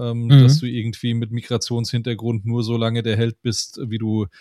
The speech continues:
Speaker 1: erfolgreich bist,
Speaker 2: Lieferst.
Speaker 1: Tore schießt
Speaker 2: Genau.
Speaker 1: oder Tore verhinderst.
Speaker 2: Mhm.
Speaker 1: Aber in, in dem Moment, wenn du einen Fehler machst, dann bist du halt doch nur irgendwie das Einwandererkind, was hier versagt hat und so weiter und so fort, ne? Da gibt's ja immer wieder, ähm,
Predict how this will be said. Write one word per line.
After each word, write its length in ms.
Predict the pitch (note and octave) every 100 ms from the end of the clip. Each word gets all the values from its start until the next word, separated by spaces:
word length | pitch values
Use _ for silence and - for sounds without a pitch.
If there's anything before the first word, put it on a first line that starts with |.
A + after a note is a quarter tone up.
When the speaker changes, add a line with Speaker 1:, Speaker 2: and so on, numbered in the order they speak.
| - - -
Speaker 1:
erfolgreich 600 | B2 C3+ D3 C3 B2 -
bist, 220 | A#2+ -
Speaker 2:
Lieferst. 360 | C#3+ D3+ B2+ A#2+
Speaker 1:
Tore 140 | A#2
schießt 640 | - B2+ B2 A#2 - - -
Speaker 2:
Genau. 360 | F3 C3+ C#3 -
Speaker 1:
oder 280 | C3 A2+ A2+
Tore 260 | B2 A#2+
verhinderst. 680 | A2+ A2 B2+ D#3+ D3+ D3 - _ - - C#3
Speaker 2:
Mhm. 100 | C#3
Speaker 1:
Aber 200 | C3 A#2+
in, 200 | A#2 B2
in 120 | B2
dem 180 | A#2 B2+
Moment, 420 | B2 A2+ A#2 A#2
wenn 100 | A#2+
du 80 | A2+
einen 80 | G#2+
Fehler 300 | B2 A#2+ B2
machst, 500 | A#2 B2 - - -
dann 140 | A#2
bist 180 | B2 -
du 60 | A2+
halt 160 | G#2+
doch 160 | A#2+ -
nur 240 | A2+ A2
irgendwie 420 | A2+ A#2+ G#2+ - A#2
das 300 | A2 - -
Einwandererkind, 960 | A2+ A#2 A#2 A2+ A2 G#2 A#2+ A2 - G#2+
was 140 | A2
hier 160 | - A2+
versagt 480 | G#2+ G2+ A2 -
hat 260 | B2 A#2+ -
und 240 | - A#2
so 140 | G#2+ A2
weiter 300 | A2+ A2+ A2+
und 120 | G#2
so 120 | A2+
fort, 320 | - C3+ D#3+
ne? 160 | A#2 C3
Da 80 | A2+
gibt's 220 | A#2 -
ja 80 | A2
immer 280 | - B2 A2+
wieder, 640 | A#2+ B2 A#2 A2+ A#2 A#2 A2
ähm, 160 | G#2+